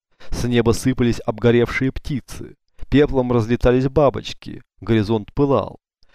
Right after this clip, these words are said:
Котя беззвучно плакал, и тут среди грохота апокалипсиса он услышал голос, бесплотный и тихий, будто кто-то, пролетая мимо, шепнул ему прямо в ушную раковину: «Не допусти этого,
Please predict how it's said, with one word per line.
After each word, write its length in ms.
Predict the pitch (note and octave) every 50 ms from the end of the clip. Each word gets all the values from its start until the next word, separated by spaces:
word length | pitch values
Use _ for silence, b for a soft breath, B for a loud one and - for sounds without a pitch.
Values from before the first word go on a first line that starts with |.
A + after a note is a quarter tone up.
| b b
Котя 180 | - B2 - B2+
беззвучно 640 | A#2+ B2 C3 A#2 G2+ - B2+ C3+ - - - C3 B2
плакал, 380 | - A#2+ B2 C3+ C3+ - C3
и 160 | C3 - C3+ A#2+
тут 220 | - C#3+ C#3 -
среди 260 | - - A#2+ A2 A2+
грохота 460 | A2 A2+ A2+ C3 C3+ - C3+ - -
апокалипсиса 1000 | - B2 - - A#2 - A#2+ A2+ B2 D3+ D#3+ - - A2+ G#2 - - - - - - _ _ _ _
он 160 | - C3 C3+ -
услышал 520 | D#3 C#3 - - C#3+ C#3+ - - D#3 D#3
голос, 560 | D3 C#3 E3+ D#3 B2 G#2 - - - - - _ _ _ _ - -
бесплотный 720 | G2 G#2+ G#2 - - - - A#2+ A2+ A2 G2+ - A2+ A#2
и 160 | - C#3 D3
тихий, 560 | - - - D#3 B2+ G#2+ - - C#2+ - - _ _ b b b b
будто 400 | G#2 A2+ B2+ - - - B2 A#2
кто-то, 400 | - - - E3 D#3+ - - A#2
пролетая 500 | - - A2+ A#2 A#2+ - - A#2 A2+ A2+
мимо, 260 | B2+ D3 D#3 D#3 B2
шепнул 460 | - - C3 - - - E3 D#3 B2+
ему 180 | A2 G2 F#2+ F#2
прямо 340 | - - G#2+ A2 G#2+ G#2+ G#2+
в 100 | G2+ G#2+
ушную 420 | A2 - - A2+ A2+ A2+ A2+ A#2
раковину: 540 | C3 C3 A#2+ - - - - - A2 - - - _ _ _ _ _ _ _ -
«Не 160 | G2+ G#2 A2
допусти 560 | G2+ A#2 - - C#3+ C3+ - - - - D#3
этого, 440 | B2 G#2 - - G2 E2 - - -